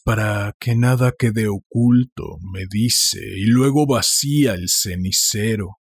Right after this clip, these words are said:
Se mira detenidamente, sin cerrar aún los muslos, y me pide que la deje sola, que todavía no, y su mirada,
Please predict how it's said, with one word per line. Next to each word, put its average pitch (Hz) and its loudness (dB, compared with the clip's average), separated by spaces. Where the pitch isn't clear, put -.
Se 92 -2
mira 113 4
detenidamente, 110 0
sin 117 2
cerrar 120 0
aún 120 6
los 113 2
muslos, 101 -2
y 110 2
me 123 4
pide 147 2
que 98 -4
la 90 0
deje 104 -4
sola, 95 -2
que 110 0
todavía 120 2
no, 101 2
y 135 2
su - 0
mirada, 160 2